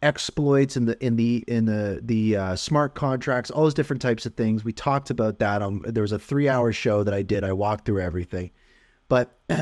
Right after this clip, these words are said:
anyways, if you're unfamiliar with that, it was a crazy time. It's all resolved. It was handled really well. But <clears throat> that, that exploit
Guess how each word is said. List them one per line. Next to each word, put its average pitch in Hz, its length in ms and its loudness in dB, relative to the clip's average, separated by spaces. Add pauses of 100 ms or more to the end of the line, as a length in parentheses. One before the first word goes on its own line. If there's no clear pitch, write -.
(140)
anyways, 131 420 2 (240)
if - 160 -4
you're 120 120 4
unfamiliar 147 380 2
with 131 120 2
that, 131 160 0
it - 40 -4
was 98 100 -4
a 104 60 -6
crazy 165 380 6
time. 117 540 -2 (300)
It's 113 160 -8
all 151 240 4
resolved. 113 680 2 (180)
It 113 40 -6
was 104 120 -2
handled 135 280 4
really 120 220 4
well. 98 520 0
But 143 340 2 (220)
<clears throat> - 240 -20
that, 151 680 -2
that 135 320 0
exploit 135 640 0